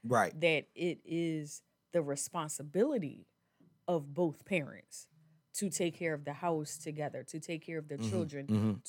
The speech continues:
Speaker 1: mm-hmm.
Speaker 2: together.
Speaker 1: Right, right,
Speaker 2: Okay?
Speaker 1: right, right, right.
Speaker 2: So, like I said before, I said this maybe a couple of episodes back, there was a time in my life where my dad was unemployed.
Speaker 1: Okay, right.
Speaker 2: Okay?
Speaker 1: Mm-hmm.
Speaker 2: I didn't go to daycare. I didn't go to my aunt's house. I didn't go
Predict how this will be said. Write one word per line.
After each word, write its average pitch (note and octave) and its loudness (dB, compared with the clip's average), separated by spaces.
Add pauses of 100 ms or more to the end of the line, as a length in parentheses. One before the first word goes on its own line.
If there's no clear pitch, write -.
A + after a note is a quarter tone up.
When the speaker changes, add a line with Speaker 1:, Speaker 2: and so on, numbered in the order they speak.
Speaker 1:
mm-hmm. G2+ 2
Speaker 2:
together. E3 2 (240)
Speaker 1:
Right, A#2 4
right, A2+ 6
Speaker 2:
Okay? A#2 6
Speaker 1:
right, - -
right, F#2 4
right. F#2+ 0 (100)
Speaker 2:
So, D#3+ 6 (680)
like F3 4
I E3+ 8
said F3 4
before, F3 2
I D#3+ 4
said E3+ -2
this E3 -4
maybe F3+ 2
a E3+ -4
couple E3 0
of - -2
episodes D#3+ -2
back, F#3 0 (500)
there F#3 6
was A#3+ 6
a A3+ 0
time G#3+ -2
in F#3 -4
my F#3 -4
life F3+ 0
where D#3+ -4
my D#3+ -4
dad D#3+ 2
was D3+ -4
unemployed. D3+ -4 (300)
Speaker 1:
Okay, B2+ 6 (180)
right. B2 4
Speaker 2:
Okay? E3+ 4
Speaker 1:
Mm-hmm. A2+ -8 (1400)
Speaker 2:
I F#3 8
didn't G#3 6
go F#3 8
to E3 2
daycare. E3+ 2
I C3+ 2
didn't E3 0
go E3 4
to D3+ 0
my D3+ -6
aunt's D3+ -6
house. D3+ -4
I D3+ -6
didn't E3 -6
go D#3+ -4